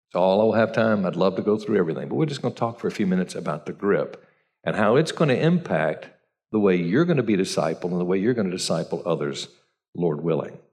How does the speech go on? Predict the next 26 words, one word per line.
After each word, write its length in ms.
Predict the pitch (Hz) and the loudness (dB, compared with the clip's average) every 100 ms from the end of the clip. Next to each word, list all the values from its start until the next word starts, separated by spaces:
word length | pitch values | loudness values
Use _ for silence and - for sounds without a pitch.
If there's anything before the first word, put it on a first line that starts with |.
| _ _ _ - | _ _ _ -10
Now, 60 | 82 | -6
the 80 | |
focus 420 | 78 127 - 120 113 | 2 4 4 2 4
will 80 | |
help 200 | 107 117 | 4 4
us 100 | 113 | 2
understand 540 | 113 110 104 - 92 92 - | 2 2 2 0 0 0 -2
why 240 | 85 107 | 0 2
discipleship 1120 | 160 180 - 127 - 101 - - 78 - - _ _ _ _ _ _ - | 2 2 2 0 0 -2 -2 -2 -2 -2 -6 _ _ _ _ _ _ 0
is 200 | 98 - | 0 2
so 500 | - - 143 175 180 | -2 2 4 4 4
effective 840 | 170 - 135 123 - 78 82 - - - | 2 0 -2 -2 0 0 0 -6 -18 -8
when 760 | 117 170 135 85 78 85 117 139 - _ _ _ _ _ _ _ _ _ _ _ - | 0 2 4 2 0 0 -2 -4 -10 _ _ _ _ _ _ _ _ _ _ _ -6
life 480 | 92 92 - 107 - | 2 4 4 2 0
on 100 | 101 | 0
life, 480 | 92 90 76 73 - | 2 2 -2 -6 -8
as 140 | 85 | -4
I'll 140 | 78 | -2
use 240 | 80 82 80 | -2 -6 -6
that 200 | 78 - | -8 -8
term, 320 | 90 80 73 - | -8 -8 -10 -6
one 320 | 80 110 147 | 0 2 2
life 680 | 151 143 85 67 - - - _ _ _ _ _ _ | 0 -2 -4 -8 -14 -20 -20 _ _ _ _ _ _
on 100 | - | -2
another 280 | 101 117 113 | 2 4 4
life, 420 | 90 80 71 - | 4 2 -4 -12